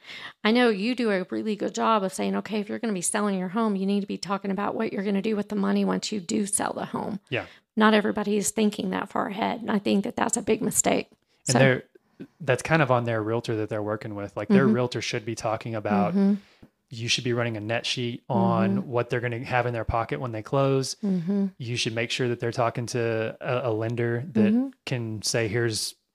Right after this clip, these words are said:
Speaker 2: what you qualify for. Here's what
Speaker 1: Mm-hmm.
Speaker 2: this is gonna look like."
Speaker 1: Mm-hmm.
Speaker 2: That's not stuff that you wanna just leave up to chance and figure
Speaker 1: No.
Speaker 2: out at the closing table, like, "Oh, yeah, we sold. Now what are we gonna do?"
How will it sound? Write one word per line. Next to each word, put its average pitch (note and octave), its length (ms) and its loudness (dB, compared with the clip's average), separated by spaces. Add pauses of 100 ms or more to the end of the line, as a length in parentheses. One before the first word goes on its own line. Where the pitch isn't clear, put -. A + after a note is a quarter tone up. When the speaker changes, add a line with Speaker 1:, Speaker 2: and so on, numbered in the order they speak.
(160)
Speaker 2:
what C3 240 -2
you - 60 -12
qualify C3+ 420 4
for. C3 320 0
Here's F3+ 220 2
what G#2 100 0
Speaker 1:
Mm-hmm. G3 60 -8
Speaker 2:
this C3 180 -2
is B2 80 -8
gonna A#2+ 180 -4
look B2 160 -4
like." B2 240 0
Speaker 1:
Mm-hmm. G3+ 360 2 (680)
Speaker 2:
That's C3+ 280 4
not B2 180 2
stuff - 320 0
that C#3 120 -2
you B2 120 -2
wanna A2+ 220 0
just G#2+ 240 -6
leave A2+ 160 -2
up A2 140 -4
to B2+ 80 -4
chance A2+ 380 -4
and A2 100 -10
figure G2+ 320 4
Speaker 1:
No. - 40 6
Speaker 2:
out A2+ 320 2 (100)
at D#3 120 0
the C3 80 -4
closing G#2+ 360 -4
table, A2 380 -2
like, G#2+ 260 -2
"Oh, C#3+ 100 0
yeah, C#3 200 2
we A#2+ 100 0
sold. A#2+ 400 0
Now A2+ 180 -2
what A2+ 120 -2
are G#2+ 40 -4
we G#2 100 -4
gonna G#2 200 -10
do?" - 140 -8